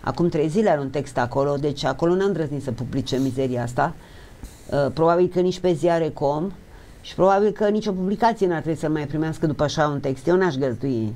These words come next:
în paginile mele, uh, un om care crede în ce a scris aici, da?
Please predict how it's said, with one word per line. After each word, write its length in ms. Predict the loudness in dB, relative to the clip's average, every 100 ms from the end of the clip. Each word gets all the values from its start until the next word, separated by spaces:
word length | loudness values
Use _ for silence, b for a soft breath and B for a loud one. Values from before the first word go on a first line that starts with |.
| -10 -20 -8
în 160 | -2 0
paginile 480 | 2 0 0 -2 0
mele, 460 | -2 -2 -2 -4 -8 B B B -6
uh, 400 | -2 0 0 -2 -2
un 140 | 0
om 120 | 0
care 220 | 0 0
crede 340 | 0 0 2 2
în 140 | 0
ce 120 | 0
a 60 | -2
scris 300 | -2 -4 -2
aici, 360 | -2 -4 -6 -6
da? 240 | -6 -6